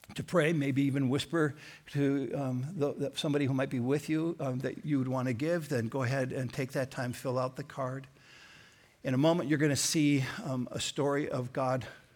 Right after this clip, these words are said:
honoring testimony with Steve and Christy. But after that story, I'll come up and pray,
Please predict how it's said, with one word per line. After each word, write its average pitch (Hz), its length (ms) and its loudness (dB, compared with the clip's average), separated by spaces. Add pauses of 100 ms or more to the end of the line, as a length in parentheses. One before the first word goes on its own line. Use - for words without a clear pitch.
(380)
honoring 120 680 -2 (140)
testimony - 640 -8 (160)
with 131 200 -6
Steve 117 600 -6 (480)
and 117 180 -8
Christy. - 540 -8 (240)
But 135 460 -2 (200)
after 151 360 -2
that 113 340 -4
story, 117 480 -6
I'll 120 100 -4
come 135 280 -4
up 117 240 -4
and 113 140 -8
pray, 135 460 -6